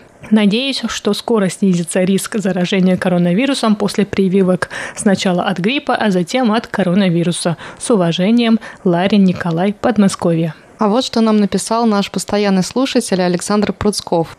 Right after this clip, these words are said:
Speaker 2: «Здравствуйте, Международное радио Тайваня. Я чудесно провёл лето в деревне. Моё лето началось ещё в мае, так как я перешёл на дистанционное преподавание.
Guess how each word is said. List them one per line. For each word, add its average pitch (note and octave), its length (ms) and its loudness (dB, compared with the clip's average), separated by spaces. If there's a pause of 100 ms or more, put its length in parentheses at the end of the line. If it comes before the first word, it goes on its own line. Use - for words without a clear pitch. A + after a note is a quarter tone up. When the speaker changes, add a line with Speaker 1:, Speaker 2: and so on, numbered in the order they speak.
(120)
Speaker 2:
«Здравствуйте, A3 540 0
Международное G3 640 0
радио F#3 300 0
Тайваня. F3+ 600 0
Я F#3+ 340 -2
чудесно G3+ 520 -4
провёл F#3+ 320 0
лето G3 280 -2
в F#3+ 60 0
деревне. F3 560 0 (300)
Моё F3+ 240 2
лето A#3+ 300 0
началось G3 460 -2
ещё G#3 300 0
в G3 60 0
мае, F3+ 340 0
так F3 220 -2
как F3 200 -4
я A3 140 0
перешёл G3+ 380 0
на F#3+ 100 2
дистанционное F#3+ 720 0
преподавание. F3 800 0